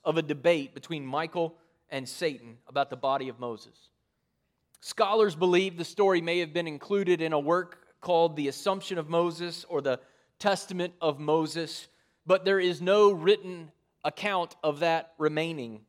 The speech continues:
to us. And so we're not a hundred percent sure where this comes from. Clearly, Jude is writing probably to a, pro-, a, uh,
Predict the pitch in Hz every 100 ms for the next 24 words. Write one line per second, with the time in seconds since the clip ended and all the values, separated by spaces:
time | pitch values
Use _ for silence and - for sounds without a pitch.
0 | _ - 175 143 104 98 - - - _
1 | _ _ _ _ _ _ _ - 175 170
2 | 196 180 175 _ _ _ _ _ _ _
3 | 147 196 233 160 175 233 202 180 165 165
4 | 147 - 143 151 175 _ _ _ _ 117
5 | 151 196 190 180 170 - _ _ - 208
6 | 214 - 143 123 139 165 _ - 196 226
7 | 233 185 156 139 185 190 160 135 160 170
8 | 170 151 - 175 196 180 151 147 151 _
9 | _ - 185 165 - 185 117 143 147 139
10 | 120 117